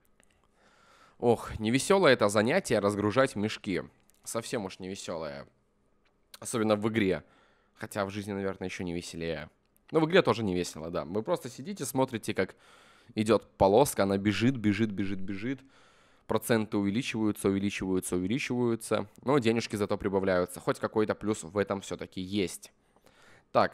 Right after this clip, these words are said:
может быть, потом стоит попробовать купить клей П В А, и что это мне даст, я не знаю. Но я попробую купить. Попробую. Хотя денег жалко. Вдруг я просто стану наркоманом, и тогда не смогу захватить мир. Было бы крайне грустно, крайне грустно.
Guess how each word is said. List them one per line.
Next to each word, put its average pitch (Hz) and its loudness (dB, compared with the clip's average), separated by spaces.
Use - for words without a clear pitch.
может 120 -4
быть, 139 -8
потом 139 -4
стоит 143 -2
попробовать 131 -2
купить - -14
клей 123 2
П 113 4
В 104 6
А, 135 4
и 95 -2
что - -2
это 110 0
мне 104 0
даст, 110 -2
я 98 -2
не 101 -4
знаю. 78 -6
Но 117 -6
я 113 -4
попробую 101 2
купить. - -14
Попробую. 82 -6
Хотя 143 -2
денег 107 2
жалко. 98 0
Вдруг 131 0
я 117 -2
просто 113 0
стану 110 2
наркоманом, 107 2
и 98 -4
тогда 101 -4
не 104 -6
смогу 104 -4
захватить 95 -6
мир. 98 -2
Было 107 6
бы 101 4
крайне 110 2
грустно, 101 -4
крайне 110 4
грустно. 92 -4